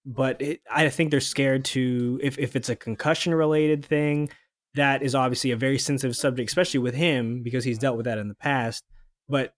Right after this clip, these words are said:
they do need someone to fill that spot. So K O makes a lot of sense because I, I believe you mentioned last week or the, or the week before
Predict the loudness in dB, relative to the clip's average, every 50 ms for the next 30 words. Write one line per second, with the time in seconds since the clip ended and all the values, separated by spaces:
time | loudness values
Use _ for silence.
0 | _ -2 2 2 2 2 2 2 4 4 4 4 4 2 2 2 4 4 2 2
1 | 0 0 0 0 2 0 0 2 2 2 2 0 -2 -2 0 2 2 2 2 0
2 | -4 -4 -2 2 4 4 6 6 4 4 2 0 -2 -4 -8 _ _ _ _ _
3 | -2 0 2 4 6 6 6 4 2 0 0 0 0 2 2 2 2 2 0 -2
4 | -6 -14 -8 -4 -2 -2 0 2 2 2 2 2 2 2 0 0 0 -2 -2 -2
5 | -4 -6 -12 -16 -16 -16 _ _ -4 0 2 2 2 2 0 -2 -2 -2 -2 -2
6 | -2 -2 -2 -2 -2 -2 0 0 -2 -2 -4 _ -20 -6 -2 2 4 4 6 6
7 | 4 4 2 -2